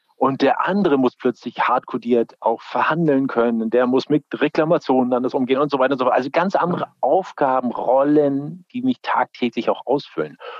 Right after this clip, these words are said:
Und noch eins draufgepackt, selbst das Thema der Messbarkeit ist eine ganz andere.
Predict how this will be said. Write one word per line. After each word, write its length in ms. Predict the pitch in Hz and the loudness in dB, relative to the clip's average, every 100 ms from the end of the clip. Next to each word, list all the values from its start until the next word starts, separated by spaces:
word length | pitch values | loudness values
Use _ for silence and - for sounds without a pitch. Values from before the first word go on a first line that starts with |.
| - - | -10 -2
Und 160 | 139 | 2
noch 180 | 185 208 | 2 2
eins 180 | 185 - | 0 0
draufgepackt, 640 | 120 113 - 110 104 - | -2 -2 -2 -4 -4 -4
selbst 380 | 135 151 147 - | 0 0 -2 -4
das 120 | 135 | -4
Thema 260 | - 127 120 | 0 0 2
der 120 | 120 | 2
Messbarkeit 800 | 135 190 220 - 127 - 95 92 | 2 0 -2 -2 -4 0 -4 -4
ist 100 | - | -6
eine 60 | 98 | -2
ganz 220 | 92 87 | -2 -2
andere. 340 | 87 78 69 | -6 -6 -12